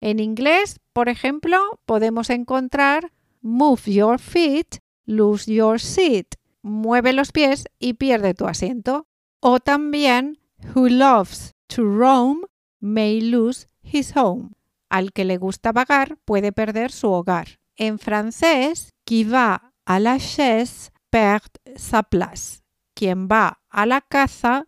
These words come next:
pierde su sitio. Y en italiano, chi va a Roma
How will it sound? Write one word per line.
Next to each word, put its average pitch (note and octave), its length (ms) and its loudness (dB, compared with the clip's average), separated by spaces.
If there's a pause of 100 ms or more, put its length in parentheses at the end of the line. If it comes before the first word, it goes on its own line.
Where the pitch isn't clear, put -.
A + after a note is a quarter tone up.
(160)
pierde G#3+ 520 0
su - 180 -8
sitio. - 600 -8 (220)
Y B3 160 0
en C#4+ 140 2
italiano, C4+ 840 0 (300)
chi A#3 160 -2
va G3+ 340 4
a G3 40 2
Roma A#3+ 600 2